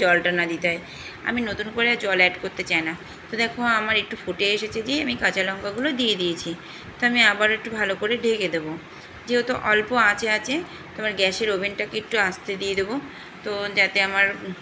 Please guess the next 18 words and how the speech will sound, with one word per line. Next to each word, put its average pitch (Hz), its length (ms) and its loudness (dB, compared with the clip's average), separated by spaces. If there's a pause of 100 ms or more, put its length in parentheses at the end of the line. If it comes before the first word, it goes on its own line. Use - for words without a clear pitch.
(240)
মানে, 185 200 0
ডালটা 180 400 4
ভালো 196 280 2 (160)
সিদ্ধ 190 260 -6 (120)
হয়ে 202 140 0
যায়। 233 180 2 (460)
একেবারে 220 420 4
মিহি 220 360 -2 (100)
করব 196 260 0
না, 196 140 4 (160)
গোটা 196 220 2
গোটা 214 300 -2
একটু - 120 -6 (100)
ডালটা 185 280 6 (120)
থাকবে, 196 260 -4 (100)
তবেই 196 280 0
ভালো 190 280 0
লাগবে। 170 300 2